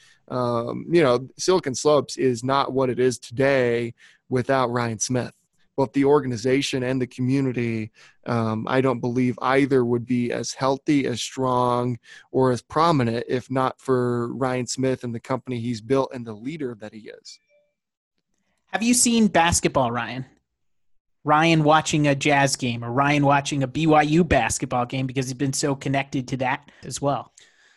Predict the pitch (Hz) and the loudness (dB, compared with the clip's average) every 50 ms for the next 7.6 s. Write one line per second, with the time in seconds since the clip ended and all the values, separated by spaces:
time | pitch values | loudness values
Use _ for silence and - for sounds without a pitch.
0 | _ - - 208 214 202 208 208 202 - 269 262 247 - 220 214 202 180 160 160 | _ -4 0 2 2 4 2 2 0 -2 -2 -4 -2 -2 -2 -4 -4 -4 -2 -2
1 | 165 180 185 175 180 190 196 202 208 175 170 151 143 139 135 147 151 - - 135 | -2 -2 -4 -4 -6 -6 -4 -4 -4 -6 -8 -8 -6 -6 -6 -8 -8 -8 -10 -10
2 | 147 151 156 160 151 139 - - 147 147 143 - - - 165 160 165 170 175 165 | -8 -8 -8 -8 -8 -10 -8 -2 -2 -2 -2 -2 -4 -2 0 2 2 0 0 -2
3 | 160 147 139 135 131 123 123 139 151 151 147 165 196 - - 294 254 208 147 147 | -4 -8 -8 -8 -8 -8 -8 -6 -6 -6 -4 -6 -6 -4 0 0 0 0 0 -4
4 | 143 143 151 160 170 185 190 202 202 202 196 185 180 180 175 170 165 160 156 156 | -4 0 2 6 8 8 8 8 6 6 6 8 8 8 6 6 4 4 2 0
5 | 151 147 147 147 143 143 147 131 151 151 151 135 127 151 160 165 170 170 165 165 | 0 0 -2 -2 -2 -2 -4 -4 -4 -6 -6 -6 -4 -4 -2 0 0 0 -2 -2
6 | 160 151 147 143 143 131 - - 151 135 131 127 123 - - - 139 131 127 127 | -4 -6 -6 -8 -6 -6 -4 -2 -2 0 0 -2 -4 -6 -8 -8 -8 -6 -6 -6
7 | 131 127 123 117 117 113 117 117 117 127 131 | -6 -6 -6 -4 -4 -4 -4 -4 -6 -8 -10